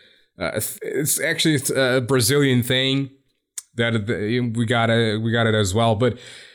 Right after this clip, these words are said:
basically, yeah, what I'm saying is let your kids explore, let your kids find out things on their own, because that's how they're gonna learn. It, it, it's not by, "Oh, don't, don't, don't do that.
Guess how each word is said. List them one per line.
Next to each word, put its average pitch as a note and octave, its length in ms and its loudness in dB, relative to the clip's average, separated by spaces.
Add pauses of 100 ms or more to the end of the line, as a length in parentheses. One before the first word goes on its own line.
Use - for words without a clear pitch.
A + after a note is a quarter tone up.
(220)
basically, G#3+ 960 0
yeah, B2+ 240 -2
what F3 220 2
I'm G#3 100 2
saying F#3+ 280 2
is D3+ 180 2
let G3+ 260 2
your A3 100 2
kids D#3+ 300 0
explore, B2 560 2
let F3+ 280 0
your G3 80 0
kids D#3 680 0
find F#3+ 520 0
out E3+ 280 0
things D#3+ 400 0
on D3+ 180 2
their C#3+ 220 2
own, D3+ 600 4
because D3 580 0 (460)
that's A3 240 0
how B3 140 2
they're A#3+ 120 4
gonna A3+ 220 2
learn. A#3+ 500 4 (680)
It, F3 300 0
it, E3+ 60 0
it's - 200 0
not A#3+ 240 2
by, G3 300 2
"Oh, F#3+ 220 4
don't, D#3 280 2
don't, F#3+ 300 0
don't G3 260 0
do D3 180 4
that. B2 500 -2